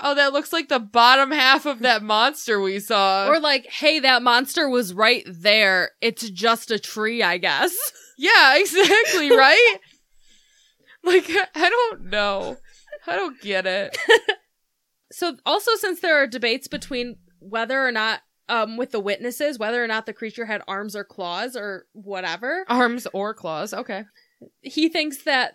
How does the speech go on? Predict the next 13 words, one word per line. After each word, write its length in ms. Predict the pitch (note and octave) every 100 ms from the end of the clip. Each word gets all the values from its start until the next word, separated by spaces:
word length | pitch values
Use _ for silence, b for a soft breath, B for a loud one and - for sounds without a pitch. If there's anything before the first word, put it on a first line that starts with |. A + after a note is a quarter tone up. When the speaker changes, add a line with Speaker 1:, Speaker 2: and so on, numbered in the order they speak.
| _ -
Speaker 2:
it 220 | C4+ -
could 180 | A#3 C#4+
have 120 | C4
just 260 | C#4 C#4
been 240 | A3+ B3 A#3+
the 180 | A3 F3+ _
barn 360 | - A3 A3 A3+ -
owl's 480 | G3+ G3 G3+ G3 F#3+ _ _ _ _ _ _
claws 440 | - - F#3+ F3+ F3+
gripping 420 | G3 F#3 F3+ E3+ -
a 40 |
branch. 520 | - C#3 - _ - - _ -
Speaker 1:
Okay. 420 | C#4 B3+ F3+ G3+